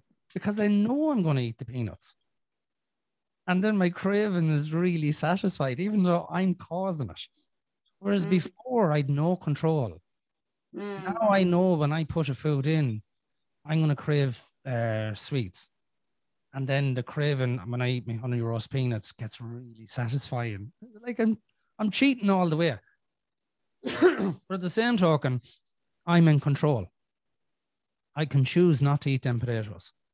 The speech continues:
Speaker 1: You know, I can choose not to eat the pasta, the white rice. I can choose all these things. Or as I said, if I'm doing exercise, I can put in white rice, quinoa,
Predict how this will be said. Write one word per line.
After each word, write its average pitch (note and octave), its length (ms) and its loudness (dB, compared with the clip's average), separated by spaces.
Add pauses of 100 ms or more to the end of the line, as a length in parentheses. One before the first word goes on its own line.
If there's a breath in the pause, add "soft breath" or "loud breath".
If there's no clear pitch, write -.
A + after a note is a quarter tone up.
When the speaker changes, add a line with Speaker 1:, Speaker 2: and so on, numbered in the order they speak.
(520)
Speaker 1:
You C3+ 80 -2
know, G#2+ 280 2
I A#2 80 -6
can C3+ 160 -2
choose D3+ 320 2
not C3 160 2
to C3+ 80 -2
eat A#2 100 -4
the - 60 -12
pasta, B2 720 -2
the G#2+ 80 -8
white A#2 320 -2
rice. B2 460 -4 (580)
I C#3+ 80 -4
can C#3 140 2
choose C#3 280 2
all F3 220 4
these F#3 200 2
things. D#3+ 480 -2 (800)
Or G#3 180 0
as D#3+ 160 2
I E3 40 -2
said, F#3 320 0
if C3 140 -2
I'm D3 140 0
doing D3 240 -2
exercise, C3 540 -4
I B2 80 -4
can C3 160 -4
put C#3 160 -6
in C#3+ 180 2
white C3+ 180 -2
rice, C#3+ 360 -2 (760)
quinoa, D#3+ 460 0